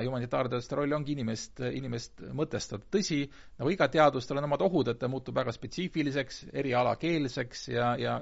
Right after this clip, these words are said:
selle tõttu ta ei suuda kõnetada ühiskonda. Nii et ma näen, et mis on humanitaarteaduste missioon, on see, et, et nagu teadlikult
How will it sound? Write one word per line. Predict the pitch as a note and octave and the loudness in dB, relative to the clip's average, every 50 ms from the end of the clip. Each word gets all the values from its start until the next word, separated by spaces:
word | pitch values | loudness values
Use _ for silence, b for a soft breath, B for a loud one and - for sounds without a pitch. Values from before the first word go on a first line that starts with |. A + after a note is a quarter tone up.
| A#2+ B2+ A#2+ | -6 -8 -6
selle | - C#3+ C3+ B2 B2 | -2 -2 -2 0 -2
tõttu | B2 A#2+ - C3 A#2 | -2 -4 -4 -8 -4
ta | A2+ A#2+ A#2 | -2 -2 -2
ei | A2+ | -2
suuda | B2+ B2 B2 A#2 | -4 -6 -6 -6
kõnetada | - - D#3+ D#3 C3+ G2+ - - G#2+ G2 - - - - | -4 -4 -2 -2 -2 -4 -6 -8 -12 -12 -10 -12 -10 -8
ühiskonda. | G#2+ G#2 G#2 - - G#2+ G#2 G#2+ | -8 -8 -8 -8 -12 -10 -8 -8
Nii | A2+ B2 A#2+ A2+ | -4 -4 -4 -2
et | A#2+ | -2
ma | A#2+ D#3 | 0 0
näen, | F#3+ G#3 D#3+ C3 A2+ | 2 0 0 -2 -4
et | A2 B B B B B B B B - | -8 B B B B B B B B -10
mis | B2+ A#2 | -4 -2
on | F#3+ F#3+ F3+ F3+ | 0 2 2 2
humanitaarteaduste | C#3+ C3 B2 A2+ C3 B2 A#2 B2 A#2+ A2 - - - - A#2+ A#2+ | 2 0 0 0 0 0 0 0 -2 -4 -6 -10 -10 -6 -6 -6
missioon, | A#2+ - - F#3+ G#3+ A3 F#3 B2+ A2 G#2 G#2+ A2 - b b b b b b b b b b - C3+ | -4 -4 0 4 6 6 6 6 4 2 -2 -4 -8 b b b b b b b b b b -6 -6
on | B2 A#2+ | -4 -2
see, | - F#3 F#3+ E3+ C#3+ | 2 4 4 4 4
et, | B2+ - C3+ | 2 0 -4
et | B2 B2 - - - - - - | -6 -6 -8 -16 -20 -20 -14 -6
nagu | C#3 C3 A#2+ C3 | -6 -4 -4 -4
teadlikult | - - F#3+ G#3+ A3 F#3 - - B2+ - - - C3+ B2+ A#2+ - | -2 2 6 6 6 6 4 2 -4 -8 -6 -4 -4 -4 -4 -6